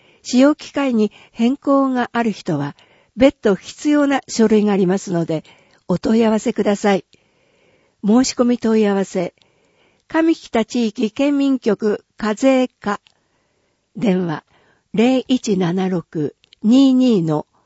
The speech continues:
八一一一、内線二零九。十一月三十日は年金の日です。年金ネッ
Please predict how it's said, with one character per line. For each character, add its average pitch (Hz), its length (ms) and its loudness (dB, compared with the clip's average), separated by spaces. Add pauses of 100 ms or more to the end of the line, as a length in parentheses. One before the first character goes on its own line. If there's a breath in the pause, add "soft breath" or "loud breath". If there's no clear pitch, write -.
(340)
八 269 520 -4
一 202 560 -2
一 208 500 -2
一、 - 400 -10 (1000)
内 202 220 2
線 185 400 -4 (380)
二 233 340 2
零 208 420 0
九。 175 400 -2 (2000)
十 247 260 4
一 311 240 0
月 285 200 0
三 269 360 -2
十 247 200 2
日 165 360 -2
は 151 200 -4 (160)
年 277 320 2
金 233 380 2
の 190 120 2
日 175 200 -4
で 143 120 -4
す。 - 220 -16 (800)
年 294 320 2
金 311 300 2
ネ 285 100 2
ッ 285 80 -2